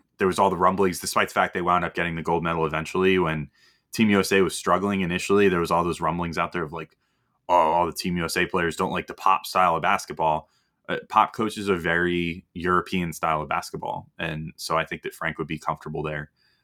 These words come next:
uh, in, in that system where it's all predicated on, you know, sharing the ball, finding good shots, that sort of thing, and, and not really having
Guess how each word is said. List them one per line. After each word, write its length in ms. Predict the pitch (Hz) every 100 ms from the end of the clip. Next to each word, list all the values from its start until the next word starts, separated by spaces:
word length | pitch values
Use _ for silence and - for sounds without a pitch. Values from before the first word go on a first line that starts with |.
| _ -
uh, 260 | 80 73 - 101
in, 120 | 107
in 220 | 123 120
that 160 | 107 -
system 360 | 98 - 90
where 100 | 82
it's 100 | 80
all 180 | 85 87
predicated 540 | - 82 - 82 80
on, 280 | 78 76 76 -
you 140 | 85 78
know, 180 | 76 - _ _ _ _
sharing 380 | - 104 95 92
the 60 |
ball, 260 | 78 82 80
finding 300 | - 82 82
good 140 | 82 78
shots, 360 | 80 76 -
that 160 | 82 80
sort 180 | 80 78
of 80 |
thing, 260 | - 78 76
and, 240 | 82 80 76
and 160 | 92 92
not 200 | 98 101
really 220 | 92 90
having 600 | 87 85 82 80 76